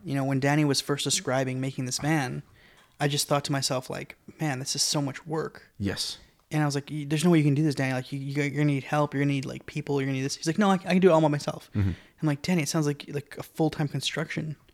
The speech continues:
Speaker 1: Job. He's like, "Yeah, but it'll take me a little bit of time, and I'll, I'll move out in, like, April." That's what he said.
Speaker 2: Yes.
Speaker 1: And I'm, uh, what I'll say that I'm impressed is, yes, it's taking him a long time,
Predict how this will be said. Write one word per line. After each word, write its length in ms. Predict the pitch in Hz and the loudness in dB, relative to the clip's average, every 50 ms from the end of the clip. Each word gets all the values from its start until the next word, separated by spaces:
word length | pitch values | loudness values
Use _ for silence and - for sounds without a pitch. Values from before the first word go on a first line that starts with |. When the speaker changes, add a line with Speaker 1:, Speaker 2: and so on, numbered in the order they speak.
| _ _ _ - | _ _ _ -8
Speaker 1:
Job. 120 | - - 143 | -6 -4 -2
He's 80 | 147 156 | -2 -4
like, 120 | 170 - | -2 2
"Yeah, 120 | 196 185 170 | 2 4 4
but 60 | 160 | 4
it'll 100 | 156 147 | 2 2
take 180 | - 165 156 | 2 2 2
me 60 | 151 151 | 4 4
a 40 | |
little 100 | 147 143 | 2 2
bit 80 | 139 143 | 2 0
of 60 | 135 | 0
time, 260 | - 170 165 156 151 | 0 2 2 2 2
and 80 | 151 156 | 4 4
I'll, 160 | 156 151 156 - | 2 2 2 2
I'll 80 | - 160 | 4 6
move 180 | 165 160 151 147 | 8 8 10 10
out 160 | 139 143 143 | 8 8 6
in, 60 | 139 | 4
like, 120 | 139 135 - | 0 -4 -4
April." 300 | - 143 135 - - - - | -4 -4 -4 -4 -6 -8 -10
That's 160 | 143 - - | -10 -10 -10
what 100 | - - | -10 -8
he 40 | 127 | -8
said. 260 | - - - - - _ - - | -10 -14 -14 -16 -18 _ -12 -8
Speaker 2:
Yes. 280 | 104 98 90 - - - - - - - _ _ - | -8 -6 -6 -8 -10 -12 -18 -20 -20 -20 _ _ 0
Speaker 1:
And 360 | 156 156 156 151 147 151 - - - | 4 4 6 6 4 2 0 2 2
I'm, 120 | 165 165 - - - | 2 2 2 0 -8
uh, 60 | - | -8
what 320 | 151 156 123 - 156 170 165 | -6 -6 -6 0 4 4 6
I'll 80 | 165 | 6
say 200 | 156 - 190 190 | 4 6 4 6
that 120 | 180 175 156 | 6 6 6
I'm 160 | 151 147 160 | 6 6 4
impressed 400 | 170 165 - - 135 139 139 - | 4 2 2 -2 -4 -4 -2 -4
is, 120 | 139 135 | -4 0
yes, 180 | 156 147 131 - | 0 0 0 -2
it's 100 | - - | -6 -6
taking 240 | - - 151 151 147 | -4 -4 -2 0 0
him 80 | 143 | 0
a 60 | 135 135 | 0 0
long 180 | 139 135 139 | -2 -2 -4
time, 360 | 143 - 165 156 151 175 165 | -6 -4 -4 -4 -4 -6 -10